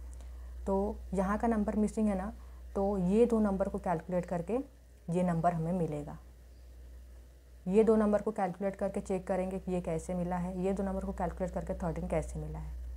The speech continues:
अगर आप बात करोगे कि इस तरीके से कैलकुलेशन करें, तो इस तरीके से कैलकुलेशन करोगे तो आपको आंसर नहीं मिलेगा, क्योंकि देखिए, यहाँ पर स्मॉल नंबर है, फिर बिग नंबर है, फिर स्मॉल नंबर है।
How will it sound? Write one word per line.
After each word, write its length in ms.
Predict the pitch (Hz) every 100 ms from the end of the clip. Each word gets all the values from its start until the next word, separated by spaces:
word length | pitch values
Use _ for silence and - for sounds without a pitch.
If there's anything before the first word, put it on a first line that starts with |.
| - - - - 196
अगर 200 | 208 226
आप 100 | 202
बात 240 | 208 214
करोगे 300 | 220 214 214
कि 120 | 220
इस 220 | - 190 185
तरीके 280 | 202 196
से 120 | 190 214
कैलकुलेशन 500 | 190 180 190 196 190
करें, 180 | 190 196
तो 80 |
इस 160 | 214 214
तरीके 280 | 220 214 214
से 100 | 220
कैलकुलेशन 440 | 202 185 190 202
करोगे 280 | 196 196 196
तो 100 | 196
आपको 220 | 180 -
आंसर 300 | 175 165 196
नहीं 160 | 185 160
मिलेगा, 420 | 151 147 147 151 - - - - -
क्योंकि 220 | 214 208
देखिए, 400 | 214 214 214 220 - - -
यहाँ 220 | 196 196
पर 280 | 196 214 214 - -
स्मॉल 340 | - 202 208 220
नंबर 380 | 214 214 214
है, 120 | 214 214
फिर 200 | 220 202
बिग 200 | 208 202
नंबर 300 | 202 202 202
है, 60 |
फिर 160 | 208 190
स्मॉल 300 | - 170 160
नंबर 300 | 160 160 147
है। 180 | 151